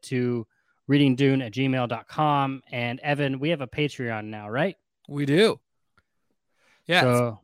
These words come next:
Speaker 2: patreon dot com slash reading dune. It's right there.
Speaker 1: on the screen, and it probably in the description if you're listening. Um, on the video, we have a special thanks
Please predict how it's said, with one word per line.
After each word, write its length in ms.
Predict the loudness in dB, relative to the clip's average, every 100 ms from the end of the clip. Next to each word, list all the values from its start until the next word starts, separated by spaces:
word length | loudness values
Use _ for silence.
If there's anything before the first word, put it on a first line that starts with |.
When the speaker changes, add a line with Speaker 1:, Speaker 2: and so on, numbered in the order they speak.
| _ _ -6
Speaker 2:
patreon 380 | -4 0 0
dot 180 | 2 2
com 200 | 2 -2
slash 340 | 0 2 2 2
reading 240 | 0 2
dune. 240 | 2 0 -2
It's 120 | -2
right 140 | 0
there. 260 | 2 0 -2 _ _ _ _ _ _ _ _ _ 0
Speaker 1:
on 220 | 4 4
the 80 | 4
screen, 480 | 0 -2 -2 -4 -12 _ _ _ _ _ _
and 120 | -6
it 60 | -6
probably 440 | 0 2 6 6 4
in 320 | 2 0 2
the 80 | 2
description 880 | 0 -4 -2 -2 -2 -4 -2 -4 -8 -14 _ _ _ _
if 180 | -10 -6
you're 160 | -4
listening. 560 | -2 -4 -4 -4 -4 -8 -14 _ -20 _ _
Um, 520 | 2 4 6 4 2 -2 _ _ _ _ _ 6
on 260 | 8 10
the 80 | 8
video, 540 | 4 4 6 6 4
we 280 | 0 -4 -4
have 380 | 0 2 2 2
a 80 | -2
special 680 | -4 -2 0 0 0 -2 -10 _ _ -6
thanks 600 | 2 4 4 -4 -16